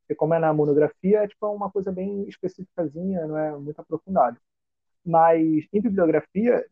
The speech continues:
tem esse, esse, justamente esse livro, que é A Conquista do Estado, que é meio que um, um livro que quem vai querer estudar empresariado no Brasil vai ter que ler ele, basicamente. Que é um livro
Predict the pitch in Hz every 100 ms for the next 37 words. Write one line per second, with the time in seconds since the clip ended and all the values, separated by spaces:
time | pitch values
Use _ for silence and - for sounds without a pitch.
0 | - 175 170 170 - 180 165 170 180 -
1 | 185 185 190 233 233 214 214 190 180 165
2 | 160 165 165 - 170 165 196 - 220 170
3 | 180 - 208 208 208 202 196 190 _ 208
4 | 170 165 - _ - 190 185 170 156 156
5 | - 156 151 165 147 151 147 147 151 160
6 | 196 180 170 214 - _ _ _ _ _
7 | _ _ - 214 196 196 233 240 135 -
8 | _ _ _ _ _ - 143 - 180 156
9 | 123 - - _ _ _ _ _ _ -
10 | 151 156 170 175 185 175